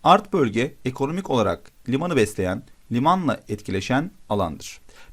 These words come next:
Bir limanın art bölgesindeki sanayi tesisleri, ticari fonksiyonları, tarım alanları, enerji kaynaklarının yayıldığı alan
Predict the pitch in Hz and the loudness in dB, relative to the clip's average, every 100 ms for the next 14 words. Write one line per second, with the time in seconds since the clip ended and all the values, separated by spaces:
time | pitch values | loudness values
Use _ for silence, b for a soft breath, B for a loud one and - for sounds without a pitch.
0 | - 208 226 185 110 - 156 - 190 160 | 0 2 2 0 0 2 0 2 -2 -2
1 | 151 - 160 - 117 143 160 135 - 90 | -6 -10 -8 -4 -2 -2 -2 -4 -4 -8
2 | 92 92 92 101 135 175 165 - 156 151 | -8 -2 0 0 -2 -6 -6 -6 -4 -2
3 | 156 156 B - - 107 131 151 156 151 | -4 -6 B -2 0 2 4 2 2 0
4 | 156 B - 101 98 120 156 156 156 156 | -2 B -4 0 0 -2 -2 -2 -2 -4
5 | 156 156 147 147 156 143 151 160 | -4 -4 -4 -4 -2 -2 -2 -4